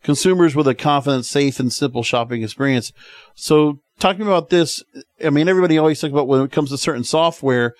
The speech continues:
having dispensaries or having different companies trying to integrate this, talking about the ease of access and really the customization that you have available.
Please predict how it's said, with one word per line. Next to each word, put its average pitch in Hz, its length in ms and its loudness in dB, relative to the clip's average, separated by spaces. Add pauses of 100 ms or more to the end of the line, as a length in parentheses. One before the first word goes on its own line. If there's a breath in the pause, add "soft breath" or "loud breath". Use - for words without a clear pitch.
(380 soft breath)
having 185 340 0
dispensaries 156 600 0
or 139 60 2
having 143 280 2
different 139 380 -2
companies 139 540 0 (320 soft breath)
trying 170 220 0
to 147 180 -8
integrate 135 540 -2
this, 127 240 -2
talking 151 320 -4
about 143 180 0
the 143 80 -4
ease 143 320 -2
of 143 140 -2
access 190 640 -2
and 143 320 0 (640 soft breath)
really 180 460 2
the 143 180 -6
customization 156 800 0
that 123 160 -2
you 131 80 0
have 123 160 0
available. 131 560 -4